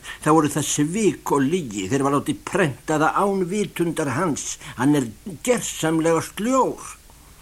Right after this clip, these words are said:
„Hann er búinn að vera,“ sagði Sveik, eins og sá sem valdið hefur. „Hann gerir í buxurnar og það verður að mata hann eins og barn. Nýlega sagði mér maður í knæpunni að hann hefði tvær fóstrur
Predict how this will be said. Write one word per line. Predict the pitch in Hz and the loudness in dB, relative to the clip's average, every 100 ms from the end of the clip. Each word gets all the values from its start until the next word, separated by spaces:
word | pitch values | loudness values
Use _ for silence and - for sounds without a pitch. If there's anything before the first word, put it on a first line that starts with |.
| - - | -20 -10
„Hann | - 104 151 240 226 | -4 0 0 0 2
er | 165 | 0
búinn | 123 139 135 147 156 | 0 0 2 4 4
að | 131 120 | 0 0
vera,“ | 160 196 233 214 220 | 0 0 -2 -2 -2
sagði | - 123 123 | 0 -2 -2
Sveik, | 117 135 151 143 - - - - - - | -2 -2 0 0 -2 -16 -16 -16 -10 2
eins | 143 147 | 4 4
og | 123 | 2
sá | 139 | 2
sem | 120 123 | 2 0
valdið | 135 147 120 107 | 0 0 -2 -4
hefur. | 92 90 76 - - - | -2 -4 -6 -12 -16 0
„Hann | 170 180 | 4 4
gerir | 175 170 165 | 4 4 4
í | 165 | 0
buxurnar | - 220 226 - - 240 190 220 - - - - | -2 -4 -2 -4 -4 -6 -2 -4 -4 -12 -16 -8
og | 113 | -2
það | 127 139 | 0 2
verður | 139 147 | 2 6
að | 139 | 8
mata | 151 196 233 - - | 8 6 2 -2 -2
hann | 196 | 0
eins | 185 180 | 0 0
og | 160 - | -4 0
barn. | - - - - - - - - - | -2 -2 -16 -20 -20 -20 -18 -18 0
Nýlega | 175 214 202 160 147 | 2 4 4 4 2
sagði | 160 156 147 | 0 0 2
mér | 147 | 4
maður | 151 175 202 190 | 4 4 4 2
í | 170 - | 0 0
knæpunni | 156 190 247 - - 214 196 | 0 2 2 0 -2 0 2
að | 151 | 4
hann | 143 135 | 4 4
hefði | 139 127 - | 2 0 -4
tvær | 123 156 196 190 180 | -2 2 2 0 -2
fóstrur | - 208 - - 262 254 | 0 0 0 -4 0 0